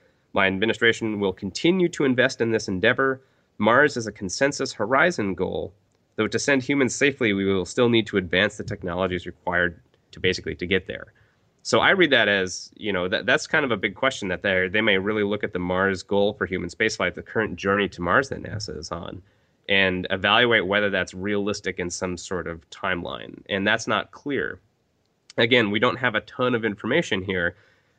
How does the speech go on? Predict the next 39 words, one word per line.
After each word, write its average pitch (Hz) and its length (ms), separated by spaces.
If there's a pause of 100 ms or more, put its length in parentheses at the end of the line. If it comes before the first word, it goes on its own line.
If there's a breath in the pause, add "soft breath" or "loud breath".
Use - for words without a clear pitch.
(100)
but 107 120
again, 117 340
th-, 110 140
this 113 220
is 110 80
going 107 280
to 104 40
be, 101 540
you 104 100
know, 90 140
I 98 60
think 110 180
we're 113 100
seeing 101 260
a 92 60
broad 104 480
acceptance 113 680
of 98 260 (380)
what 101 260
Obama 95 580
has 135 240
done, 156 420
uh, 92 200
which 104 220
makes 98 180
sense - 220
because 87 340
it 90 60
would 87 100
be 90 160
a 87 40
Democratic 95 600
administration 92 640
coming 90 320
in 87 140
after 87 280
another 90 280
Democratic 104 560
administration. 110 760